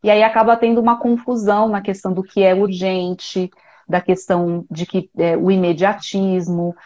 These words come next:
de que eu mandei a mensagem, eu tenho que ter a resposta. Não, você tem que ter uma resposta, sim, você vai ter, mas existe ali um, um prazo que você vai ser respondido.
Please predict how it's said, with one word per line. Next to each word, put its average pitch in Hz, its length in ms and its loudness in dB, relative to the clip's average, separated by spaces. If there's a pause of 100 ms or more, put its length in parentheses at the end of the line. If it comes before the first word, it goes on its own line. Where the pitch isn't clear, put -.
(100)
de 170 100 -8
que - 80 -2
eu 185 60 4
mandei 180 240 2
a 170 80 2
mensagem, 202 520 0
eu 233 120 2
tenho 247 360 0
que 196 220 -6 (320)
ter 185 160 4
a 170 40 2
resposta. 170 800 -2 (460)
Não, 247 460 4 (100)
você 175 380 -6
tem 185 200 -2
que - 60 -12
ter 202 100 0
uma 185 120 0
resposta, 196 580 0
sim, 262 200 0
você 170 260 -4
vai 185 180 -2
ter, 233 320 0
mas 160 220 -8
existe 175 480 -6
ali 220 180 0
um, 247 180 0 (320)
um 262 140 -4
prazo 254 420 2
que - 120 -8
você 185 240 -6
vai 175 140 -4
ser 175 220 -6
respondido. 160 840 -8